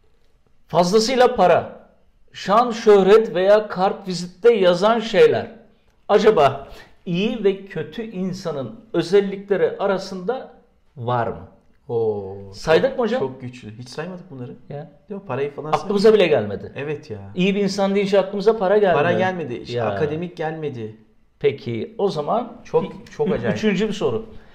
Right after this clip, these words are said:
Speaker 1: O halde madem ki iyi veya kötü insanın özellikleri arasında bu maddi değerler yok, biz neden, biz neden parası olana, rütbesi olana, ünvanı olana,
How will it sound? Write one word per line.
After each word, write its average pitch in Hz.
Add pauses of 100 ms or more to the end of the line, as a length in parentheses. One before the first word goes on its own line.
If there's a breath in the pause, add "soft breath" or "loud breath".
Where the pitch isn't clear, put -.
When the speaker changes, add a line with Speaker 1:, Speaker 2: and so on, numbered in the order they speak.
(680 loud breath)
Speaker 1:
O 226
halde 151
madem 208
ki -
iyi 254
veya 175
kötü 175
insanın 156
özellikleri 143
arasında 139
bu 185
maddi 165
değerler 127
yok, 117 (180)
biz 202
neden, 180 (400)
biz 143
neden 131 (1000 soft breath)
parası 220
olana, 170 (640)
rütbesi 170
olana, 156 (340)
ünvanı 156
olana, 143